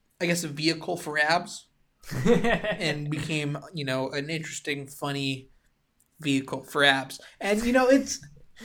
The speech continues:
Speaker 2: <laughs>
Speaker 1: I enjoyed that so much,
Speaker 2: Mm-hmm.
Speaker 1: uh, or at least so much more, <laughs> uh, you know, in, in this movie. It's,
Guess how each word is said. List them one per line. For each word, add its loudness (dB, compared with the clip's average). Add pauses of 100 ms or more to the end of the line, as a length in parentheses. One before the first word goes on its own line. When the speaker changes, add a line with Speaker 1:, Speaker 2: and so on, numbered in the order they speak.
(220)
Speaker 2:
<laughs> -6
Speaker 1:
I 2
enjoyed 6
that 6
so -4
much, -2 (200)
Speaker 2:
Mm-hmm. -4
Speaker 1:
uh, 2
or 4
at 6
least 8
so 4
much 0
more, 2
<laughs> -2
uh, 0 (640)
you -4
know, 0 (280)
in, -8
in -2
this -4
movie. 0
It's, -4